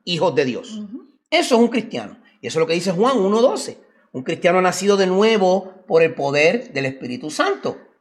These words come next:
Speaker 1: Lo dice Juan tres tres. Un cristiano pertenece a Cristo. ¿Por qué?
Speaker 2: Porque diariamente está siendo transformado en la semejanza de su Señor.
Speaker 1: Exactamente, todos los días con nuestras imperfecciones. Hermano,
Speaker 2: Claro.
Speaker 1: nosotros somos bien imperfectos, ¿sabes?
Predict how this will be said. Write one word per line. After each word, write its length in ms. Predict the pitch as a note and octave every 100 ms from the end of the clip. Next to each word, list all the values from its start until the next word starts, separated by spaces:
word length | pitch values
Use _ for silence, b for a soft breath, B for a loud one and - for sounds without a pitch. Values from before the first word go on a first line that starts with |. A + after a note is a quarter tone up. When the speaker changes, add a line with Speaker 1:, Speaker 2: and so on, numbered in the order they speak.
| -
Speaker 1:
Lo 140 | C3
dice 220 | D3+ A3
Juan 380 | F3 D3+ D3+ D#3
tres 240 | - C3 -
tres. 500 | D4+ F#4+ - - _ _ _ _ _ _ -
Un 120 | F3+
cristiano 640 | C4 C4 C#4 C#4+ - -
pertenece 600 | B3+ G3+ - E3+ F3 -
a 80 | F#3+
Cristo. 480 | D#3 C3 - A2+ -
¿Por 180 | G3+ G#3
qué? 220 | D3 A2 b b b b _
Speaker 2:
Porque 320 | C4+ D4 D4
diariamente 560 | B3+ A#3+ B3+ C#4+ E4+ E4+
está 200 | E4 C#4+
siendo 360 | B3+ A3+ A#3
transformado 880 | A3+ B3 B3+ C#4 C#4+ D#4 D#4 C4 A#3 A#3
en 100 | A#3
la 120 | A3+
semejanza 640 | A3+ G#3+ G#3 B3 F#4 F4 B3+
de 60 |
su 140 | B3+ A#3
Señor. 380 | A3+ G#3 G#3+ G#3+ E3+ - - B2+
Speaker 1:
Exactamente, 840 | - C#4+ B3+ D#3+ - F3 - - -
todos 320 | F#3 A3+ A#3+
los 220 | A#3+ E3
días 500 | A#3+ G3 B2 - -
con 160 | E3+ E3+
nuestras 280 | E3 F3 F3
imperfecciones. 520 | E3+ D3 E3 E3+ E3
Hermano, 300 | D#3 G3 F#3
Speaker 2:
Claro. 340 | G#2 G2+ G2 - _
Speaker 1:
nosotros 200 | B2 D#3+
somos 200 | F#3 F3
bien 140 | D#3+ E3+
imperfectos, 560 | - C3 D3 C3+ C3
¿sabes? 220 | C3 G#2+